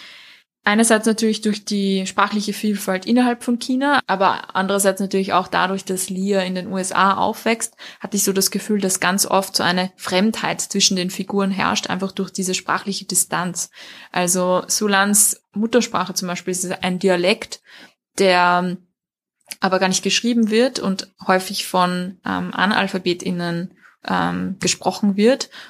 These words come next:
Und sie selbst lernt dann relativ spät erst die Standardsprache, mehr oder weniger, und ist dann wie so eine zweigeteilte Person, wie so ein,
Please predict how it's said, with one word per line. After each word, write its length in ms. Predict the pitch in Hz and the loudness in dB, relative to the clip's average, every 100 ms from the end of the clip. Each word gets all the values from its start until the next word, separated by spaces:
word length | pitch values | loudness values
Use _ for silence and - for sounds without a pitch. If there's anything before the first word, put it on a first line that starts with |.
| _ | _
Und 120 | 196 | 0
sie 100 | 214 | 0
selbst 380 | 202 196 196 - | 2 2 2 0
lernt 280 | 175 202 202 | 0 0 -2
dann 100 | 190 | -2
relativ 360 | 190 190 190 | -2 -2 -4
spät 480 | - - 180 208 208 | -4 -4 0 0 0
erst 540 | 196 180 180 185 - - - _ | 0 2 2 -2 -6 -18 -20 _
die 60 | 190 | -4
Standardsprache, 920 | - 180 208 226 - - 214 226 254 | 0 0 2 0 0 -2 -2 -2 -4
mehr 160 | 233 226 | -2 -2
oder 160 | 226 226 | -4 -6
weniger, 540 | 220 220 233 240 262 - - - _ | -6 -4 -4 -4 -6 -14 -20 -20 _
und 720 | 208 196 196 196 196 - - _ _ _ - | 0 2 2 0 -2 -4 -8 _ _ _ -2
ist 180 | 226 | 2
dann 140 | 233 208 | 4 4
wie 140 | 233 | 4
so 160 | 226 208 | 2 2
eine 380 | 202 190 190 185 | 0 0 -2 0
zweigeteilte 680 | - 175 220 220 196 190 190 | 2 4 2 0 0 -2 -4
Person, 540 | 185 - 180 185 175 | -2 -2 -2 -4 -6
wie 80 | 185 | -4
so 140 | 185 | -2
ein, 400 | 190 185 185 190 | 0 -2 -4 -6